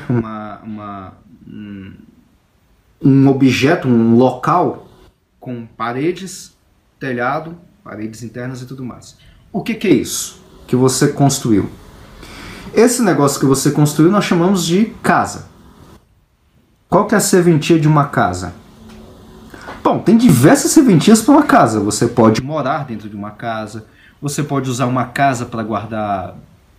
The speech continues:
coisas, você pode utilizar uma casa pra dormir e não ficar durante o dia nela, você pode alugar essa casa. Então,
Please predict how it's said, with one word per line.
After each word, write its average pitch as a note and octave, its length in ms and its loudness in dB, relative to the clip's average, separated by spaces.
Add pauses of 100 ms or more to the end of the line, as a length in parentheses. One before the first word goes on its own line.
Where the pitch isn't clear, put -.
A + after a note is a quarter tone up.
(200)
coisas, B2+ 680 -2 (760)
você B2+ 220 -4
pode D3 480 0
utilizar C3+ 500 -2
uma C3 140 -2
casa B2 400 -2
pra A#2 560 0
dormir C3 680 -4 (840)
e C#3+ 120 -2
não B2 160 2
ficar A#2 380 -8
durante G#2+ 380 -8
o G2+ 40 -12
dia G#2 180 -10
nela, C3+ 480 -4
você C#3+ 260 -8
pode C#3+ 240 -4
alugar A#2+ 320 -2
essa C3 180 -6
casa. C#3+ 320 -4
Então, F3+ 180 -6